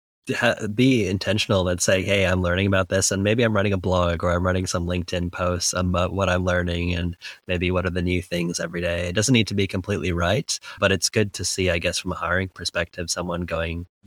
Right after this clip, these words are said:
down that rabbit hole and, like, yeah,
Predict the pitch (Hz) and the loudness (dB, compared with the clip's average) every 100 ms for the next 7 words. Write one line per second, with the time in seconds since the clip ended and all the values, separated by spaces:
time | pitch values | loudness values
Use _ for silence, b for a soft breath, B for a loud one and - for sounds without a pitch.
0 | - 87 85 85 92 95 98 98 95 95 | -4 -2 0 -2 0 0 0 0 2 2
1 | 82 82 87 85 87 87 _ _ _ _ | 0 0 -2 -2 -2 -4 _ _ _ _
2 | _ _ _ - 101 | _ _ _ 0 0